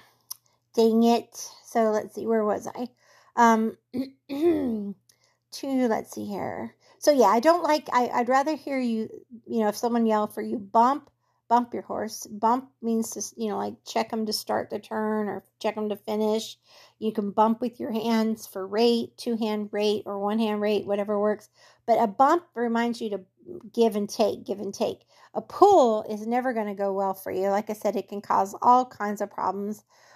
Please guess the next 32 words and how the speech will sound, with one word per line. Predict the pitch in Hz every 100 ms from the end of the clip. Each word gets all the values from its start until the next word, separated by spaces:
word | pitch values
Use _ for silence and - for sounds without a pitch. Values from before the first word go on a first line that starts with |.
| -
overflexing | 233 233 226 - 214 202 - 196
of | 190
the | -
face, | - 240 226 220 214 - - - _
uh, | 208 - -
tripping, | - 247 240 220 214 208 _ _ _ _ _ _ _ _ -
all | 226
kinds | 226 214 185
of |
issues. | 202 - 180 202 226 - _ _ _ -
Um, | 233 220 208 190
the | 247
next | 294 -
question | - 311 - 262
was, | 233 - _ _ _ -
how, | 214 262 262 247 -
um, | 233 214 202 381 _ _ _ _ _
how | 269
do | 294
you | 294
know | 277
if | 269
you | 247
have | 233 226
too | - 277
much | 240 233 - - _
nose | 240 220 220 226 220
in | - 208
a | 208
turn? | - - 233 208 185 - 220 - _ _ _ _
So | - 240 220 220
if | - 302 339